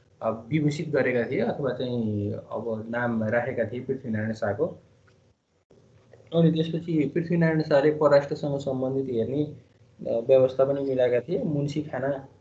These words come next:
भन्ने चाहिँ त्यतिखेरको संस्था थियो, जस्तो अहिले परराष्ट्र मन्त्रालय भने जस्तो। अ, अनि त्यसपछि जब ब्रिटिस इन्डियाले, अ, ब्रिटिस इस्ट इन्डिया कम्पनी आयो,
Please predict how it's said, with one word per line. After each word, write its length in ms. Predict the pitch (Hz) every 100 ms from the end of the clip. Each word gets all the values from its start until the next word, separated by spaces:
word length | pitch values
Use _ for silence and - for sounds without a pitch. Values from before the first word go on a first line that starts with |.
| _ _ _ _ 113
भन्ने 300 | 110 113 120
चाहिँ 160 | 135
त्यतिखेरको 1300 | 131 127 - 120 113 104 - - - _ 107 - 120
संस्था 340 | 110 139 - 120
थियो, 260 | 117 165
जस्तो 260 | 175 139 135
अहिले 160 | 120 131
परराष्ट्र 420 | 120 120 - 120
मन्त्रालय 440 | 117 113 107 117
भने 200 | 110 101
जस्तो। 340 | 101 - 180 - - _ _ _ _ _ 104 104
अ, 340 | 110 110 123 - _ _ _ _ _ -
अनि 180 | 156 180
त्यसपछि 540 | 165 165 - 160 123
जब 180 | 127 143 151 120 110 107
ब्रिटिस 340 | - 170 175 151
इन्डियाले, 840 | 147 139 135 139 143 135 117 120 120 - - _ _ _ _ _ _ - 131
अ, 0 |
ब्रिटिस 640 | 117 120 156 165 - -
इस्ट 180 | 170 -
इन्डिया 180 | 143 135
कम्पनी 560 | 135 127 131 131 117 127
आयो, 520 | 123 113 160 139